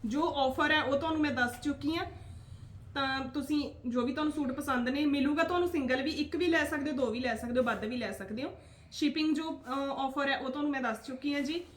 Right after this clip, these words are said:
ਉਹਦੇ ਹਿਸਾਬ ਨਾਲ ਤੁਸੀਂ ਜੋ ਵੀ ਤੁਹਾਡੀ ਰਿਕੁਆਇਰਮੈਂਟ ਹੋਏਗੀ, ਤਾਂ ਤੁਸੀਂ ਜੋ ਤੁਹਾਨੂੰ ਨਵਾਂ ਨੰਬਰ ਆਪਾਂ ਦਿੱਤਾ ਹੋਇਆ ਜੀ, ਥੰਬਨੇਲ ਦੇ ਉੱਪਰ ਵੀ ਹੈਗਾ,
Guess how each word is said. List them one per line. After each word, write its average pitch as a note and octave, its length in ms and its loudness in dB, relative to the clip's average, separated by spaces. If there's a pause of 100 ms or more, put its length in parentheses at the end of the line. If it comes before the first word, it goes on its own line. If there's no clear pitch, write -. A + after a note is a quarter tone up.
(160)
ਉਹਦੇ C4 160 0
ਹਿਸਾਬ D4+ 400 2
ਨਾਲ C4 200 0
ਤੁਸੀਂ C#4 320 -6 (600)
ਜੋ B3+ 160 2
ਵੀ C#4+ 80 0
ਤੁਹਾਡੀ D4 220 0
ਰਿਕੁਆਇਰਮੈਂਟ C#4 500 2
ਹੋਏਗੀ, C4+ 520 0 (520)
ਤਾਂ B3+ 100 -2
ਤੁਸੀਂ C#4+ 360 -4 (280)
ਜੋ B3+ 120 -2 (100)
ਤੁਹਾਨੂੰ D#4 240 0
ਨਵਾਂ C4 240 2
ਨੰਬਰ C4+ 240 0
ਆਪਾਂ C#4 200 -2
ਦਿੱਤਾ C4+ 260 -4
ਹੋਇਆ C#4+ 200 0
ਜੀ, C#4+ 180 -2
ਥੰਬਨੇਲ C#4 580 0
ਦੇ D4+ 60 -2
ਉੱਪਰ C#4 300 -2
ਵੀ C#4+ 180 0
ਹੈਗਾ, C4 200 0